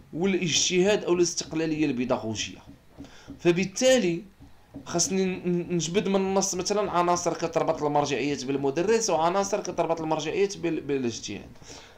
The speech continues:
فعندما نقول أن المدرس لا يخدم خططه، علاش؟ لأنه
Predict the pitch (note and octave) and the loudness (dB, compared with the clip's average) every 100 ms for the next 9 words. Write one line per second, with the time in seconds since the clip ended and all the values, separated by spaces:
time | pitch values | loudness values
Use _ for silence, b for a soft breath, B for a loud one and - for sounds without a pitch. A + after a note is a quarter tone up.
0 | B - F3+ F#3 - D#3 F#3+ G3+ G3 A3+ | B 2 4 4 2 0 0 2 2 4
1 | A3 F#3+ F#3+ F#3 F#3 F#3+ G#3+ G3 G3 G3+ | 4 4 2 2 4 4 4 -2 4 6
2 | G3 E3 E3+ F3 E3+ D#3 C#3+ G#2+ G#2 D3+ | 6 6 0 0 0 2 0 0 0 2
3 | F#3 - D#3+ D3 D3+ D3 D3+ G3 | 2 0 -2 0 2 4 6 4